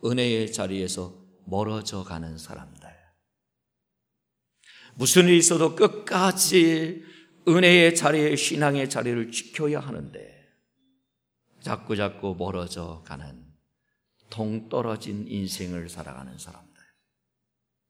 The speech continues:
하나님은 이스라엘 백성들에게 이것을 잊지 말고 기억하라 얘기하는 거예요. 이것을 잊지 말아라.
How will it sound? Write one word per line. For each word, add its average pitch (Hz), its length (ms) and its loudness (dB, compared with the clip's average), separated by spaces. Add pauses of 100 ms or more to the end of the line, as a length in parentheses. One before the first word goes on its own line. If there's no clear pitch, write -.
(340)
하나님은 175 420 6
이스라엘 175 380 6
백성들에게 123 1040 4 (220)
이것을 185 680 6
잊지 - 280 2
말고 180 420 2
기억하라 - 720 -4
얘기하는 - 360 -16
거예요. - 180 -20 (1000)
이것을 90 400 -8
잊지 - 300 -8
말아라. - 180 -20